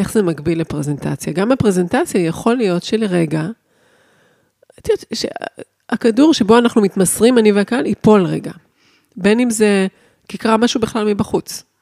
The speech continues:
משהו קרה, היה רעש, היה זה, משהו הסיח את תשומת הלב של כולנו, או שכמו שקרה עכשיו, פשוט איבדתי לרגע את חוט המחשבה.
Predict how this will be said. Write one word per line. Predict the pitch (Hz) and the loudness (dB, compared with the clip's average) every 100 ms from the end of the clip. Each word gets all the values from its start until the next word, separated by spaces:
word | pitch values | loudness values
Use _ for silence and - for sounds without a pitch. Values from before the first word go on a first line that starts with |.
| _ | _
משהו | 311 339 | -6 -4
קרה, | 302 233 160 | -2 -2 -2
היה | 170 208 | 0 2
רעש, | 208 190 160 | 2 0 0
היה | 175 208 | 0 0
זה, | 196 202 190 | 2 2 2
משהו | 196 240 262 | 0 -2 0
הסיח | 202 - 190 - | -2 0 -2 -2
את | |
תשומת | - 156 147 | -6 -8 -6
הלב | 160 | -6
של | 151 - | -6 -10
כולנו, | - 185 226 339 349 _ _ _ _ _ | -10 -6 -2 -4 -4 _ _ _ _ _
או | 262 320 | -2 0
שכמו | - - 214 | -2 2 2
שקרה | - 240 233 | 2 -2 -4
עכשיו, | - 392 330 - _ _ _ | -2 -4 -4 -10 _ _ _
פשוט | 233 370 427 | 0 2 4
איבדתי | 302 311 - 302 | 4 4 2 2
לרגע | 185 196 233 | 0 -2 -2
את | - - | -6 -12
חוט | - - - - | -20 -12 -6 -4
המחשבה. | 180 - - - | -4 -4 -6 -8